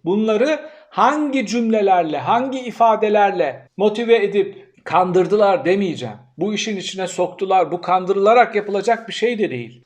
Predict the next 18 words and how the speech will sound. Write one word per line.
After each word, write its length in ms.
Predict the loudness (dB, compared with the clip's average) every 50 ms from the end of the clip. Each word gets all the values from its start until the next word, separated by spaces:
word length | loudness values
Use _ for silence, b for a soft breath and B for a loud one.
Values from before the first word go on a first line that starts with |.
| _
Ve 320 | 6 6 6 6 2 0 2
başka 400 | 2 2 2 2 -2 -2 -2 0
bir 100 | 0 -2
soru, 480 | -2 -2 -2 -2 -2 -2 -6 -10 -4 -2
başka 360 | -2 -2 -2 -2 -4 -4 0
tartışmamız 680 | 2 4 2 2 2 -4 -10 -10 -8 -8 -8 -8 -8 -4
gereken 500 | -2 -2 -2 -2 -4 -6 -6 -6 -4 -6
bir 60 | -8
şey 300 | -8 -8 -8 -8 -6 -6
de 100 | -8 -8
şu. 300 | -8 -6 -6 -4 -4 -6 -8 -12 _ _ _ -2
E, 240 | 0 0 0 0 -2 -4 -6 -2
bu 120 | -2 4
yapılar 720 | 4 4 4 4 0 0 2 2 2 2 0 -4 -10 -18 -20 _ _
çok 320 | 0 0 0 0 -4 -10
ciddi 400 | -12 -12 -12 -8 -8 -8 -6 -6
bir 40 | -8
şekilde 840 | -8 -8 -8 -8 -8 -10 -10 -8 -6 -4 -4 -4 -4 -8 -12 -16